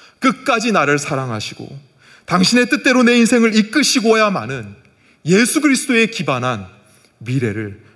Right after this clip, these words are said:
바라봅시다. 그럴 때 오늘을 포기하지 않고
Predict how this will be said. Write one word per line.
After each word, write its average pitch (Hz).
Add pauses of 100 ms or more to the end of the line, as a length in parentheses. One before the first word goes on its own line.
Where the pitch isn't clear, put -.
(120)
바라봅시다. 113 (1000)
그럴 175
때 147 (240)
오늘을 135
포기하지 117
않고 123